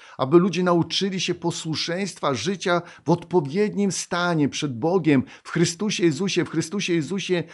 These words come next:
nie ma sporu, waśni, odszczepieństwa. To jest wynik cielesności, opuszczania Chrystusa. W Chrystusie jest jedność,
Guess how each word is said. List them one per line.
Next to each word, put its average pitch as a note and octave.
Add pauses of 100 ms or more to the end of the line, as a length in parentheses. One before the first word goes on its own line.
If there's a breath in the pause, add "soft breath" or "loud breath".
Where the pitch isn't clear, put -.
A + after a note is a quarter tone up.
(140 loud breath)
nie G3+
ma F3+
sporu, F#3+
waśni, F3
odszczepieństwa. C#3+ (240 loud breath)
To F3+
jest B2+
wynik G3+
cielesności, E3+
opuszczania D#3
Chrystusa. - (440 soft breath)
W -
Chrystusie F#3
jest D#3+
jedność, A2